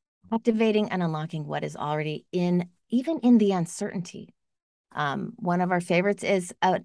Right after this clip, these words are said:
an artist, uh, and friend of ours who actually designs museums and exhibits. And he, he talks about how whenever he's given a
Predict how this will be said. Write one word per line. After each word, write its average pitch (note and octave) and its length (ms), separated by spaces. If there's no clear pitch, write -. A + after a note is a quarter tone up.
an F#3+ 200
artist, B3+ 680
uh, F3 440
and F#3+ 180
friend A#3+ 320
of A#3 100
ours F3+ 220
who G#3+ 300
actually A3 320
designs F3 580
museums D#3+ 760
and F3 200
exhibits. D#3 640
And G#3 200
he, C4+ 480
he B3+ 200
talks C#4 320
about A#3+ 280
how G#3 320
whenever A3+ 320
he's C#4+ 240
given A3 440
a E3+ 360